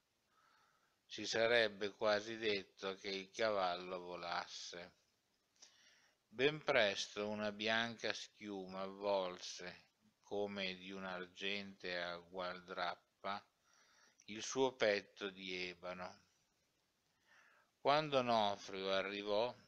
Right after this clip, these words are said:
era passate le sette, Giacinta se n'era andata.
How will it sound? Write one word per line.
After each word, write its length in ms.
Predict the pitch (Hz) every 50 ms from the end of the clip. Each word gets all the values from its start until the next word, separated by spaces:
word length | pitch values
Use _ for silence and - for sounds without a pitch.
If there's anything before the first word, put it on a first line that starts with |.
| _ _ _
era 280 | - 107 107 107 104
passate 840 | - - 110 101 98 - - - - 101 98 95 95 92 - - 98
le 140 | 92 95 95
sette, 720 | - - - 98 90 87 87 87 - _ - 90 90 90
Giacinta 720 | 98 101 101 95 - - 104 101 101 104 104 - 110 104
se 200 | 98 - - 98
n'era 320 | 92 95 92 92 92 90 90
andata. 800 | 87 90 90 87 87 87 87 85 85 - - _ - 87 87